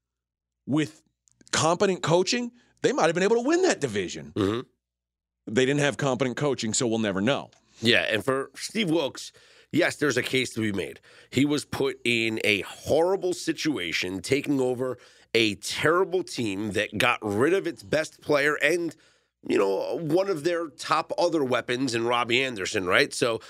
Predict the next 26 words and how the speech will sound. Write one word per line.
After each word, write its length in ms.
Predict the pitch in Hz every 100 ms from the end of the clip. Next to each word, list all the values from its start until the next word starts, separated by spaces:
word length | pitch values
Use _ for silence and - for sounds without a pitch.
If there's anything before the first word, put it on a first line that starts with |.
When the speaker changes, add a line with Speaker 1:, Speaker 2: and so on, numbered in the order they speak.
| -
Speaker 2:
McCaffrey 560 | 120 - 147 165 170 160
and 80 | 143
Anderson 500 | 139 151 139 170 135
gone. 280 | 110 117
You 80 | 123
don't 180 | 107 123
know 100 | 160
who 100 | 131 139
the 100 | 123
quarterbacks 600 | - 143 123 107 107 107
is. 200 | 123 98
Baker 340 | 127 143 143
Mayfield's 540 | 113 147 160 113 120 101
gone. 500 | 104 101 95 110 147 _ _ _ _ _ -
And 520 | 160 156 156 156 - _ _ _ -
he 160 | 180
has 240 | 151 175 185
that 200 | 180 -
team 340 | - 190 160
one 260 | 117 160 170
win 120 | 170
away 280 | 151 131 165
from 220 | 165 139
winning 180 | 143 151
the 80 | 147
division. 400 | 117 123 175